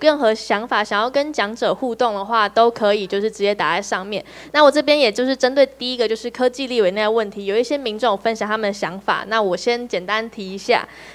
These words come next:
对，那第一个就是有提到说，以政治学专业的角度，其实先前立委人数减半的决定是严重的错误。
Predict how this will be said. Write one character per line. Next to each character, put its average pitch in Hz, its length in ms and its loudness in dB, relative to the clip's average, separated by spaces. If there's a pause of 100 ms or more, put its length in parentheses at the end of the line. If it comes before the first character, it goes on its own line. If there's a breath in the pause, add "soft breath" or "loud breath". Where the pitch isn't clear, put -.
(140 loud breath)
对， 208 180 6
那 269 240 4
第 302 220 0
一 302 40 6
个 277 80 8
就 269 80 0
是 285 200 0
有 220 100 6
提 220 100 -2
到 262 140 6
说， 285 160 4
以 240 140 0
政 302 240 4
治 302 220 0
学 220 300 4
专 285 280 4
业 330 100 4
的 233 100 6
角 190 220 0
度， 247 160 0
其 233 160 -8
实 240 100 -2
先 311 240 0
前 254 220 0
立 269 140 2
委 196 100 4
人 190 140 0
数 254 120 -2
减 202 240 -2
半 220 380 2
的 208 120 0
决 202 220 2
定 233 220 -4
是 233 220 -8
严 202 200 0
重 254 220 0
的 196 80 -4
错 214 260 2
误。 220 220 2